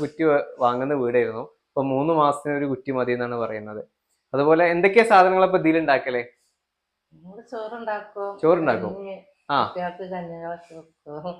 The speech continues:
Speaker 1: അത് ശരി.
Speaker 2: ആ.
Speaker 1: ഓക്കെ.
Speaker 2: രാവിലെ ചായക്കടികളൊക്കെ
Speaker 1: ചായക്കടികളൊക്കെ
Speaker 2: ഉണ്ടാക്കും.
Speaker 1: പിന്നെ ആളുകൾ പൊതുവെ പറയാറുണ്ട് ഇപ്പൊ ബയോഗ്യാസ് പ്ലാന്റ് നമ്മളെ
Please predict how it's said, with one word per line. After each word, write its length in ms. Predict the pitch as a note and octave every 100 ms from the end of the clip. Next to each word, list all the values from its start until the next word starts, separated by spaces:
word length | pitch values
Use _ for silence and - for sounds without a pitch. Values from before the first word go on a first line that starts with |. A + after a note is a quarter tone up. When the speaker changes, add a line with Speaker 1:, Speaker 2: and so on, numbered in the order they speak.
| -
Speaker 1:
അത് 120 | C3 B2
ശരി. 320 | B2+ A2 G2+ - - -
Speaker 2:
ആ. 40 | D#3+ D#3+ _ - A#2
Speaker 1:
ഓക്കെ. 280 | A2+ - A2+ G#2 -
Speaker 2:
രാവിലെ 400 | F3 E3+ E3+ F3
ചായക്കടികളൊക്കെ 1040 | F3 E3+ E3+ E3 E3 E3+ E3+ E3+ - - D#3
Speaker 1:
ചായക്കടികളൊക്കെ 600 | B2+ B2+ B2 B2 B2 A#2
Speaker 2:
ഉണ്ടാക്കും. 440 | G#2+ _ _ _ G3
Speaker 1:
പിന്നെ 220 | G3 G3+ F#3+ F3+
ആളുകൾ 300 | F#3 G3 G#3
പൊതുവെ 300 | G3+ F#3 F#3+ F3+
പറയാറുണ്ട് 400 | D#3+ D#3 D3 C#3
ഇപ്പൊ 120 | C#3 C3+
ബയോഗ്യാസ് 500 | C3 C3+ C#3 C#3 -
പ്ലാന്റ് 340 | C#3+ C#3+ C#3+ D3+ D3 C#3
നമ്മളെ 220 | C3